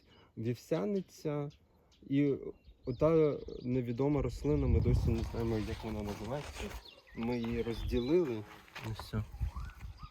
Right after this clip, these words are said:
А, ми у вас питали, ви, на-, мабуть, що теж, мабуть, що не розумієте, як це, е, хто це і як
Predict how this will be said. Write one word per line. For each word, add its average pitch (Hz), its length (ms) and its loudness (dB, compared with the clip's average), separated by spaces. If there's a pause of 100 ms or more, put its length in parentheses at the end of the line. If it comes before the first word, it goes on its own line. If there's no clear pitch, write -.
(1080)
А, 113 840 -2 (1200)
ми 131 120 4
у 131 100 4
вас 123 220 0
питали, 117 480 -4
ви, 107 160 -8
на-, 110 320 -10
мабуть, 107 520 -10
що 104 200 -16 (100)
теж, - 240 -6
мабуть, 120 380 -6
що 120 100 -10
не 117 120 0
розумієте, 113 580 -6
як 107 320 -8
це, - 200 -20 (400)
е, 110 160 -10 (760)
хто - 340 -4
це 127 220 -8
і 117 440 -6
як 120 180 -4